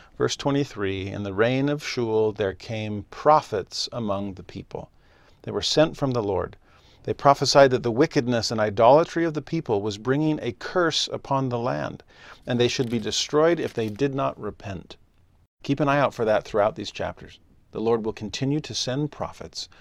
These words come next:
who will cry repentance and warn of destruction that will come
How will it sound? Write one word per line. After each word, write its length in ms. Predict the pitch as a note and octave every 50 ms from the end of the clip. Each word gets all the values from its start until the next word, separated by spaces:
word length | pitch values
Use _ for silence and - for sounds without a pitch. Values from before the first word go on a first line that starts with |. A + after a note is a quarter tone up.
| _ _
who 120 | - -
will 180 | A#2 A2 A2+ G2+
cry 300 | - - - - A2+ A2+
repentance 760 | A#2+ A#2+ C3 C3+ C3 - A#2 G#2 G2 - - F2 - - - - - - - - - _
and 240 | - A2+ G#2+ G#2 G#2
warn 360 | G#2+ A#2+ B2+ C3+ C#3+ D#3 D#3 - -
of 220 | - B2 B2 B2+
destruction 760 | B2+ D3 C#3+ - - - - F#2 F2+ F2+ - - - F#2 F#2
that 140 | F#2 G2+ -
will 160 | - A#2+ C3
come 340 | - - - D#2 - - -